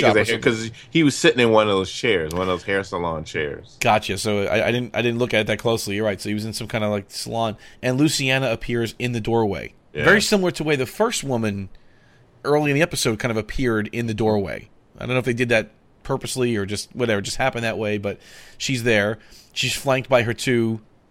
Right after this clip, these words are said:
Speaker 1: her two compadres. And they question Nick if he's been bitten, you
Speaker 2: Right.
Speaker 1: know, if he's an, in-, infected, in-, infectado, whatever.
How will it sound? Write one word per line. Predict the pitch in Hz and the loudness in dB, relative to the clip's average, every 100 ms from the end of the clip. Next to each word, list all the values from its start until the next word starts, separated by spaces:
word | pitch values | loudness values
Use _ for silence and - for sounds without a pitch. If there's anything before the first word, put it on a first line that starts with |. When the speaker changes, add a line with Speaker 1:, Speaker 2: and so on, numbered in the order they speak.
| - | -6
Speaker 1:
her | 117 | -4
two | - | -2
compadres. | 127 113 127 117 104 101 98 110 - - _ _ _ - - - - - | -4 -2 2 2 2 -2 -4 -6 -8 -14 _ _ _ -20 -20 -20 -18 -2
And | 123 | 0
they | 123 | 0
question | 123 151 143 - 123 | 4 4 4 0 -2
Nick | 117 117 | -2 -2
if | 113 | -4
he's | 113 | -4
been | 113 107 | -4 2
bitten, | 139 123 104 - - - | 2 2 -4 -10 -18 -8
you | 82 | -2
Speaker 2:
Right. | 104 | -2
Speaker 1:
know, | 101 | -2
if | 107 | -2
he's | 107 | -2
an, | 107 104 | -4 -4
in-, | 107 - | -6 -6
infected, | 113 107 - - 98 95 | -8 0 0 0 -6 -8
in-, | 104 | -8
infectado, | 82 104 110 120 120 98 | -8 -6 -4 -2 0 -2
whatever. | 101 113 107 | -2 -2 -2